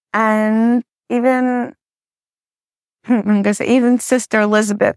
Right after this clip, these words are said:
'cause Catholic Charities came to our house a lot. Sister Elizabeth was one,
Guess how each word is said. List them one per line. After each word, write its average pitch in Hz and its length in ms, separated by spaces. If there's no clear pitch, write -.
'cause 208 140
Catholic 208 500
Charities - 480
came 196 260
to - 80
our - 200
house - 340
a - 60
lot. - 340
Sister 196 380
Elizabeth 190 560
was 208 180
one, 180 280